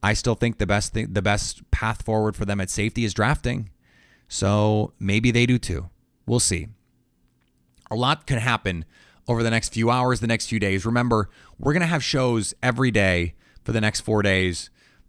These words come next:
Um, and if we need to on Friday, uh, I hope not, because I'm going on vacation. So, uh, don't do this to me, N F L. We will do emergency podcasts. So we're still gonna, at the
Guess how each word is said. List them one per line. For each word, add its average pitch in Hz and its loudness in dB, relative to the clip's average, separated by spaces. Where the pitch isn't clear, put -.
Um, 87 -2
and 104 0
if 95 -4
we 104 2
need 98 -2
to 92 0
on 92 -4
Friday, 98 0
uh, 85 -4
I 92 -4
hope 95 -2
not, 80 -4
because 87 -6
I'm 87 -4
going 87 -4
on 82 -4
vacation. 82 -6
So, 82 -4
uh, 92 -2
don't 113 2
do 104 0
this 87 0
to - -8
me, 80 -4
N 78 -2
F 80 -8
L. 78 -4
We 117 0
will 151 4
do 131 2
emergency 117 2
podcasts. 92 -4
So 117 -8
we're 131 0
still 156 0
gonna, 139 -4
at 135 -2
the 135 -2